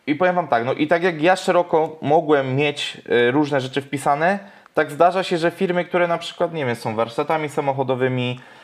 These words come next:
e, firmami brukarskimi czy innymi tego typu rzeczami, mogły też sobie takie P K D wpisać, przez co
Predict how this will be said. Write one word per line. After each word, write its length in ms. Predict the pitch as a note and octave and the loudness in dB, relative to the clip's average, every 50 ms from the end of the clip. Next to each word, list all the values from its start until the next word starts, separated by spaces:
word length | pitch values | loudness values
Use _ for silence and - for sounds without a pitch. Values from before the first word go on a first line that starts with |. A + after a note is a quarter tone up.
| - _ _ - | -20 _ _ -2
e, 360 | - A2 A2 A2 A2 A2 G#2+ A2 | 0 0 0 2 0 0 -2 -2
firmami 420 | - A#2 A2 A#2 C3 C#3 C#3 C3+ B2 | -2 -2 0 0 0 0 0 -2 -2
brukarskimi 720 | B2 C#3 D3 C#3+ D3 C#3+ C3+ C3 - - C#3+ C3+ C3 C3 | -2 -2 -2 0 0 -2 -2 -4 -6 -6 -6 -4 -4 -4
czy 120 | C3 C#3+ C#3 | -4 -4 -4
innymi 300 | C3+ C3+ C#3 C#3 C3+ C3 | -2 -2 -4 -4 -2 -2
tego 220 | C#3 C3 C3 C3+ | -2 -2 -2 -2
typu 260 | C3 D3 C#3+ - C#3+ | -2 -4 -4 -4 -4
rzeczami, 560 | C3+ C3+ C3+ D3 C#3 C#3 C#3 C#3 C#3+ C#3 - - - - - _ _ _ - | -6 -4 -2 -2 -2 -2 -2 -6 -8 -10 -14 -20 -20 -20 -20 _ _ _ -2
mogły 400 | B2+ D3+ F3 - D3+ C#3 C3 B2+ | 0 2 2 2 2 0 0 0
też 140 | C3 A2+ | 0 -2
sobie 220 | - - A#2+ A#2+ A#2 | -2 -4 -4 -2 -2
takie 220 | B2+ B2 - C3 | -2 -2 -4 -4
P 160 | C3 C3 A#2+ | -2 -2 -2
K 140 | - C3 A#2+ | -2 -2 0
D 240 | A2+ A#2+ A2 G#2 G2 - - - _ | 2 2 2 2 0 -4 -12 -20 _
wpisać, 680 | - _ - - A#2+ - - D#3+ E3 F3+ - - - - _ _ _ | -20 _ -6 -6 -4 -2 0 0 0 0 -2 -6 -16 -20 _ _ _
przez 320 | - - C#3+ C3+ C3+ - | -4 -2 -2 -2 -2 -2
co 220 | - F#3 F#3+ G3 | -2 -2 -2 -2